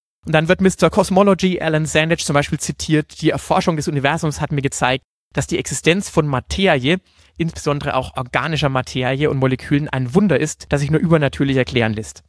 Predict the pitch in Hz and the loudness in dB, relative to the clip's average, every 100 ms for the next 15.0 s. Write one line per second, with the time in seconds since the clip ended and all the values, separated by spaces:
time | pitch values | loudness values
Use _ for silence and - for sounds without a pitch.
0 | _ - 156 151 151 - 147 139 131 - | _ -2 2 2 0 -4 -4 -2 -2 -4
1 | 131 127 120 120 113 117 117 117 123 - | -4 -2 0 0 0 -2 -4 -6 -6 -6
2 | 135 - 147 _ _ _ _ _ - 160 | -8 -8 -16 _ _ _ _ _ 0 2
3 | 143 110 - _ 156 190 - 175 226 - | 2 0 -4 _ 0 2 2 0 0 -4
4 | - _ - 147 160 214 247 - 160 180 | -12 _ -10 -2 0 0 0 0 0 0
5 | 160 151 165 - 151 175 196 _ _ _ | 2 2 0 2 2 2 -2 _ _ _
6 | _ _ _ _ _ _ _ - 156 185 | _ _ _ _ _ _ _ -2 4 4
7 | 165 156 202 240 - 208 202 185 165 151 | 4 2 0 -2 0 2 2 2 2 2
8 | 160 190 190 - 143 151 - 156 135 135 | 2 0 -2 -2 0 0 0 -2 0 0
9 | 135 - 196 262 - 147 - 165 156 143 | 0 2 2 2 0 0 2 -2 0 -2
10 | - 139 131 131 156 247 - - - - | 0 0 0 0 0 -2 -4 -14 -16 -4
11 | 165 - 160 156 - 208 269 - 143 135 | -4 0 0 0 2 4 6 4 2 2
12 | 131 180 147 127 180 - 160 165 202 175 | 2 2 2 4 2 2 -2 0 0 -2
13 | 165 131 120 151 175 160 156 160 - 214 | -2 0 0 0 -2 -2 -2 -4 -2 -2
14 | 214 220 156 127 120 131 - - 123 | 0 0 0 -2 -2 -2 -2 -6 -10